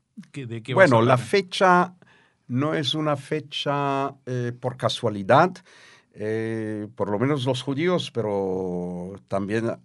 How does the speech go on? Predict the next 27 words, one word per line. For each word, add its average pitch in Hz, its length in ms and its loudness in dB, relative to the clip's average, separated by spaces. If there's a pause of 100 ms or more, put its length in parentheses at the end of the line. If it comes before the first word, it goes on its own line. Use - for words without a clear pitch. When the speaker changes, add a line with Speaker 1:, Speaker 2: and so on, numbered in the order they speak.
Speaker 2:
los 101 400 -4
no 143 100 6
judíos, 147 680 0 (580)
eh, 104 560 -4
conocen 165 600 0
que 139 100 -2
el 127 180 -4
treinta 143 420 -2
y 143 100 2
uno 151 200 0
de 139 160 0
marzo 147 680 -2
Speaker 1:
El 123 120 -4
Speaker 2:
es 123 140 2
Speaker 1:
edicto. 127 280 -4
Speaker 2:
el 117 180 0
aniversario, 131 1160 2
perfecto, 110 560 -2
el 98 100 -2
aniversario 160 840 6 (380)
de 123 160 2
la 120 100 8
firma 160 460 0
del 123 240 0
edicto 131 500 -2
de 151 440 0
expulsión 151 1000 -4